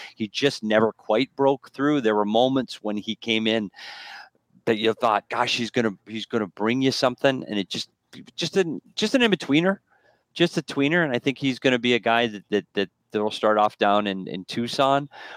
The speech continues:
Familiar with the coaching staff there. They love him. He's kind of a leader down there. Now he's a more experienced veteran guy down there in, in Tucson.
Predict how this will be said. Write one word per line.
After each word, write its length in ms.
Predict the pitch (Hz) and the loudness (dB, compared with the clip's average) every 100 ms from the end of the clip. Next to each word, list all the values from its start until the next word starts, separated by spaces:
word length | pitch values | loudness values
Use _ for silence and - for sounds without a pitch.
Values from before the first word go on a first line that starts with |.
| - _ - - | -20 _ -16 -14
Familiar 360 | - 110 120 120 | -4 0 2 0
with 100 | 113 | -2
the 80 | - | -4
coaching 380 | 143 160 156 | -2 -2 -2
staff 320 | 131 147 143 - | 0 2 2 2
there. 220 | 131 110 | 2 2
They 200 | 95 135 | 2 2
love 280 | 143 139 135 | 4 2 2
him. 200 | 135 127 | 0 -2
He's 220 | 104 90 | -8 -6
kind 160 | 107 101 | -2 0
of 80 | |
a 60 | 87 | 0
leader 340 | 95 127 135 | 0 2 2
down 220 | 127 120 120 | 2 2 0
there. 100 | 110 | 0
Now 240 | 113 123 | 2 2
he's 140 | 123 | 2
a 40 | 110 | 0
more 200 | 110 104 | -2 -2
experienced 600 | - - 127 127 117 - | -4 -6 -2 -2 -4 -4
veteran 480 | 95 107 - 123 120 | 0 0 0 -6 0
guy 280 | 120 123 117 | 2 2 2
down 300 | 113 113 113 | 2 2 0
there 240 | 110 110 | -2 -2
in, 200 | 62 104 - | -4 -6 -6
in 140 | 98 | -12
Tucson. 580 | - 113 107 117 113 | -10 -10 -2 2 2